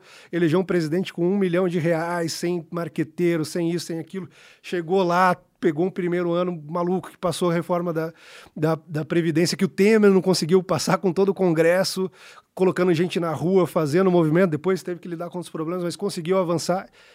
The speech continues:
E eu acredito mesmo, tô, tô falando isso de coração, assim, eu acredito que o final dessa história vai ser um final feliz. Não sou um cara romântico, não sou um cara tão otimista, mas eu acredito que vai ser um final feliz porque a gente vai conseguir concluir, inclusive,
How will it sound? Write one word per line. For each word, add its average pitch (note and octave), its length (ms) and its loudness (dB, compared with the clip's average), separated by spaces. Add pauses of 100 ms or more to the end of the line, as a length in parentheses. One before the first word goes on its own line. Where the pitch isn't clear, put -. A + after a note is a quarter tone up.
(200)
E D#3+ 120 -2
eu B3+ 280 6 (260)
acredito G#3 560 2
mesmo, D#3+ 260 0
tô, D3 240 -4
tô D3 140 -8
falando D3 260 -2
isso E3+ 180 -6
de C#3+ 140 -8
coração, E3 420 -4
assim, E3 140 -6
eu E3+ 60 -4
acredito E3 340 -6
que - 220 -12 (200)
o - 60 -20
final F#3 300 0
dessa F#3+ 200 0
história F#3+ 440 0 (180)
vai E3+ 240 2
ser G#3 140 2
um G3 80 2
final F#3+ 240 -4
feliz. E3 400 -4
Não C3+ 100 -10
sou F3+ 160 -6
um F3 60 -8
cara E3 240 -4
romântico, D3+ 600 -6
não D3 140 -6
sou D#3 160 -10
um D3 40 -12
cara D3 280 -14 (400)
tão G3 160 4
otimista, F3+ 500 0
mas E3 140 0
eu F#3 60 2
acredito F#3+ 300 -4
que - 40 -16
vai G3 80 -2
ser G3+ 120 -4
um G3+ 40 -4
final F#3 220 -4
feliz F3+ 180 -4
porque A3 100 -6
a F#3+ 40 0
gente F#3+ 180 -4
vai F#3 140 -4
conseguir F#3+ 320 -8
concluir, E3 440 -4
inclusive, D#3+ 440 -6